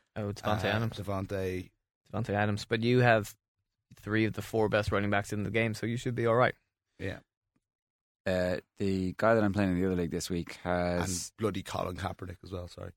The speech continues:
Speaker 3: the, uh, the Patriots, Dwayne Allen, Keenan Allen, Andrew Johnson,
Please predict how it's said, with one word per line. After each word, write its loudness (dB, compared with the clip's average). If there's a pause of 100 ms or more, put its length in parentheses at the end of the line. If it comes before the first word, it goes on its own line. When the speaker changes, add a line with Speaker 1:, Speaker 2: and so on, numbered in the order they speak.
Speaker 3:
the, 2
uh, 2
the -8
Patriots, -2 (260)
Dwayne 2
Allen, 2 (200)
Keenan 2
Allen, 0 (260)
Andrew -2
Johnson, -2